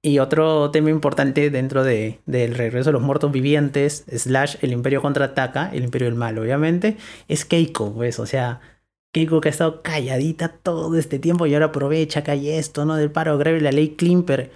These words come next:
Amiga, la ley Klimper, Klimper, Klimper fue ministro de Agricultura de tu viejo, de tu viejo, de tu papá.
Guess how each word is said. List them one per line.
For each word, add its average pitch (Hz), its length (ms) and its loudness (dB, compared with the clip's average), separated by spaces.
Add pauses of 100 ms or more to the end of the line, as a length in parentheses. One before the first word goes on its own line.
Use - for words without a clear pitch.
(120)
Amiga, 151 600 2
la 147 100 4
ley 170 260 2
Klimper, 190 520 4
Klimper, 175 580 2
Klimper 185 420 2
fue 170 200 0
ministro 175 600 2
de 160 80 4
Agricultura 156 640 2
de 165 140 4
tu 151 220 2
viejo, 147 1000 2
de 151 140 2
tu 160 160 2
viejo, 147 760 0 (140)
de 147 140 -4
tu 147 120 -6
papá. 170 840 0